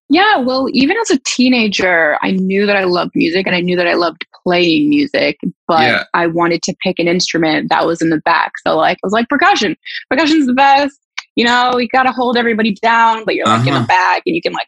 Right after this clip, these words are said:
Speaker 1: kinda hide. <laughs> So, um, I knew since then, and then it, it was
Speaker 2: Oh,
Speaker 1: really
Speaker 2: wow.
Speaker 1: great. And then through high school, I was in, like, stage band and orchestra, and
Speaker 2: Yeah.
Speaker 1: then always in the back, but you're still able to make an impact. Um, so that's kind of,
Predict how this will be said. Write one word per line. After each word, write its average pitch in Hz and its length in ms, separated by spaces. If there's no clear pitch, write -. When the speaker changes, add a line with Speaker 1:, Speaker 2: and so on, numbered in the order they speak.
Speaker 1:
kinda - 200
hide. - 440
<laughs> - 680
So, 254 240
um, 165 340
I 226 60
knew 320 280
since 311 260
then, 226 260
and 170 140
then 170 200
it, - 80
it 196 120
was 139 100
Speaker 2:
Oh, 139 40
Speaker 1:
really 151 120
Speaker 2:
wow. - 80
Speaker 1:
great. 202 240
And 180 100
then 165 220
through 180 200
high 208 180
school, 190 320
I 165 80
was 165 180
in, 170 160
like, - 220
stage 285 260
band 226 320
and 160 160
orchestra, 208 480
and 180 80
Speaker 2:
Yeah. 110 60
Speaker 1:
then 170 100
always 233 260
in 269 60
the 269 80
back, - 300
but 165 200
you're 214 160
still 208 240
able 180 380
to - 120
make 170 180
an 170 80
impact. 170 520
Um, 170 500
so - 120
that's 170 160
kind 165 160
of, 160 160